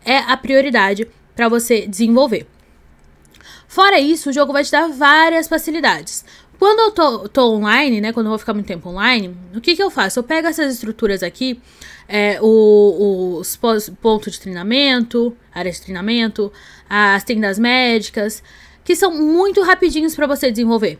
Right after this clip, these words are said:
Então, eu vou até upar aqui pra vocês verem. Trinta e três minutos pra desenvolver. Como o pessoal da Aliança também fica online, agora tem pouca gente, porque a gente vai começar a live daqui a pouquinho,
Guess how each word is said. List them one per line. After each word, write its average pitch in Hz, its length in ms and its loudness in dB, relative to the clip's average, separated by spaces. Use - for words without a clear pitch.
Então, 240 220 -6
eu 269 60 -2
vou 262 80 0
até 262 260 -4
upar 247 240 0
aqui 226 140 -4
pra 240 100 -4
vocês 240 300 -4
verem. 190 200 -4
Trinta 349 280 -4
e 359 100 -2
três 311 380 -4
minutos 302 360 0
pra 285 120 0
desenvolver. 269 460 -2
Como 403 380 2
o 285 60 -2
pessoal 302 300 2
da 262 60 0
Aliança 240 300 0
também 262 380 -2
fica 254 240 -10
online, 247 320 -2
agora 285 240 -2
tem 320 160 -4
pouca 302 260 -2
gente, 269 280 -4
porque 254 200 -6
a 247 60 0
gente 240 140 0
vai 226 100 -4
começar 226 280 -8
a 220 40 -4
live 220 160 -2
daqui 214 160 -8
a 196 40 -10
pouquinho, 262 360 -8